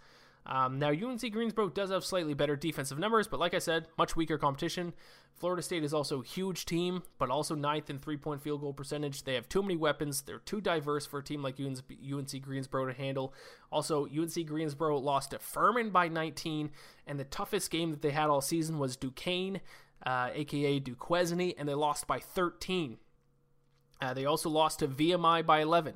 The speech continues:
Can't see them getting it done here. I'll take Florida State, the Seminoles, minus eleven. Then we got Eastern Washington against Kansas. I am gonna take Eastern Washington to, uh, and the points here, plus ten and a half.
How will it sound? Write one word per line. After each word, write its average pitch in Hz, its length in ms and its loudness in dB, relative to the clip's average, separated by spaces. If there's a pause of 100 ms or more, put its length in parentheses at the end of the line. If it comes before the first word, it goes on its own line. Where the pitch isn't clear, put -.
(180)
Can't 208 260 0
see 190 140 -4
them 170 160 -4
getting 156 220 0
it 143 120 -2
done 143 160 0
here. 139 180 0
I'll 139 60 2
take 131 220 -4
Florida 143 320 -2
State, 135 260 -4
the 127 80 -12
Seminoles, 139 640 -2 (320)
minus 139 500 -2
eleven. 151 400 2 (800)
Then 190 80 0
we 226 60 2
got 233 180 2
Eastern 208 360 4
Washington 190 640 0
against 143 300 -2
Kansas. 175 480 -2
I 156 120 2
am 175 120 2
gonna 175 160 0
take 165 260 -2
Eastern 156 300 -2
Washington 147 720 0
to, 139 80 -6
uh, 127 180 -4
and 147 160 -4
the 117 60 -8
points 156 320 -2
here, 156 180 -2
plus 156 400 -4
ten 151 160 -2
and 139 100 -2
a 127 60 -4
half. 147 320 0